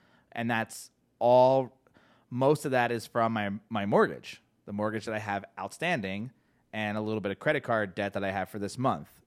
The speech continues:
That will be paid off at the end of the month, but it's there now,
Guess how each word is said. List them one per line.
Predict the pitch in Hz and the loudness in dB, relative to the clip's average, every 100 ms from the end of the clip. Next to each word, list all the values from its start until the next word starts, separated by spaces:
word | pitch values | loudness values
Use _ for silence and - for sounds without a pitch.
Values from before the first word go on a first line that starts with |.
| _ _ _ - | _ _ _ -10
That | 87 | -8
will | 95 | -8
be | 90 | -8
paid | 87 95 | -8 -4
off | 95 92 | -4 -4
at | |
the | 90 | -10
end | 92 | -8
of | 92 | -4
the | |
month, | 135 156 143 | 0 0 0
but | 110 98 - _ _ _ _ - | -2 -2 -4 _ _ _ _ -12
it's | 98 | -10
there | 95 110 95 | -2 -2 -2
now, | 87 - - | -6 -12 -20